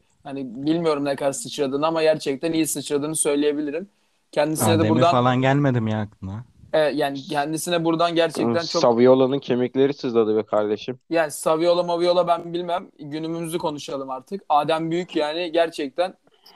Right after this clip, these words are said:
Speaker 1: iyi bir forvet olduğunu düşünüyorum kısa boylu olmasına rağmen. Aklıma bu geldi. Fo-, ya çok uzun bir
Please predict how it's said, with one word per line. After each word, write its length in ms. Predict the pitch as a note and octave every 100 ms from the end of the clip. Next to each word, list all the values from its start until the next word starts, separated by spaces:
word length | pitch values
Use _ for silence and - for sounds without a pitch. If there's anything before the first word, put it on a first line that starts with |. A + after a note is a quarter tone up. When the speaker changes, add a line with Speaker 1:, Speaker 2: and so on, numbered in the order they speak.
| _
Speaker 1:
iyi 200 | F3 F3
bir 60 | E3+
forvet 360 | F3 E3 E3+
olduğunu 240 | F3 E3+ E3
düşünüyorum 280 | D3 D3 C#3
kısa 280 | - D3+
boylu 200 | C#3 C#3
olmasına 440 | C3+ C3 C3 - B2+
rağmen. 260 | B2 A#2+ A#2
Aklıma 380 | D3 - E3+
bu 100 | F3
geldi. 320 | E3+ D3 C#3+ F#3+ G3
Fo-, 200 | - -
ya 60 | D#3+
çok 240 | A#3 A3+
uzun 300 | A3+ G#3 A#3+
bir 140 | A3